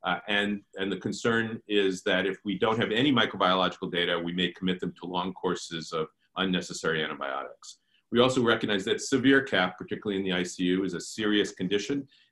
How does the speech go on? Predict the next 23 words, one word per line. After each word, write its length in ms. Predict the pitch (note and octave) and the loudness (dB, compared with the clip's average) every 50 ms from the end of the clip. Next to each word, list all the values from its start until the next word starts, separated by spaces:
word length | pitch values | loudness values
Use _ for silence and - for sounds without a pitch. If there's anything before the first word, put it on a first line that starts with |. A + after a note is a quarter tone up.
| - | -8
and 100 | G2+ G#2 | -4 -4
additional 460 | G#2 G2 G#2 - B2+ B2+ B2+ - A2+ G#2 | -4 -4 2 2 2 4 4 2 2 2
microbiological 920 | G#2 G2+ G2 - F#2+ G2 F#2+ F#2 F#2 F#2+ F#2 F2+ - - - F#2 E2+ G2 | 2 0 0 0 0 2 2 4 4 2 2 0 -2 -6 -8 -8 -6 -6
information 640 | F#2 F#2 - - G2 F2+ F2 F2 E2+ - - F2+ F2+ | -8 -10 -8 -6 -4 -4 -2 -2 -4 -4 -8 -10 -10
can 120 | - F#2 | -8 -4
always 220 | F#2 G2 F#2+ F#2 - | -2 -2 -2 -2 -2
be 140 | F#2 F#2 - | -6 -4 0
helpful 480 | F#2+ F#2+ F#2+ - - F2 E2 E2 D#2+ - _ _ _ _ _ - | 0 0 0 -2 -4 -4 -4 -4 -6 -8 _ _ _ _ _ -4
because 220 | F#2+ F#2+ F#2+ F2+ | -2 -2 0 0
we 100 | G2 F#2+ | 2 2
recognize 580 | F#2 G2+ G2+ G2 - F#2+ F#2 F2 E2+ D#2+ D#2+ - | 2 2 2 2 0 0 0 0 0 -2 -2 -2
that 180 | F2 E2 D#2+ - _ _ - - | -2 -2 -2 -4 _ _ -8 -4
having 280 | G#2+ G2+ F#2 F#2 F#2 F#2 | -2 0 0 0 0 0
adequate 380 | F#2 F#2+ F#2+ - - F#2 F2+ | 0 0 0 0 -2 -4 -2
therapy 320 | - F2+ F2 E2+ - F#2+ F2 - | 0 0 0 0 -2 -4 -6 -6
for 80 | - E2+ | -4 -4
whatever 240 | F2 E2+ F2+ E2 | -2 -2 -2 -2
the 120 | E2+ E2+ F2 - | -4 -6 -4 -4
pathogen 480 | F2 E2 - - F2+ - - E2 D#2 D#2+ | -4 -4 -4 -4 -8 -8 -8 -10 -8 -6
is 260 | D#2+ D#2+ D2 - - _ _ _ _ _ | -6 -6 -6 -8 -14 _ _ _ _ _
can 160 | - F2 E2 D#2 | -4 -4 -4 -2
be 100 | D#2 D#2 | -4 -6
life-saving. 520 | D#2 D2+ D2 D2 - - - D2 C2 C2 | -4 -4 -6 -6 -8 -8 -8 -8 -8 -8